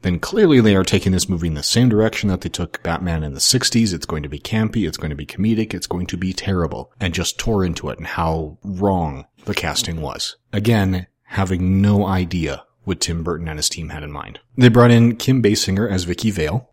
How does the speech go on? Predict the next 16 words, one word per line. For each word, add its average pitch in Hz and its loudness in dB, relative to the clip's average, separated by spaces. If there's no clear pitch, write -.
who 80 -8
we 82 -4
have - -8
spoken - 0
about 82 -2
before. 87 -6
Vicky 92 -4
Vale 87 -2
was 85 -6
a 82 -2
long-time 80 -6
love 85 -4
interest 80 -6
in 85 -6
the 92 -2
comics, - -4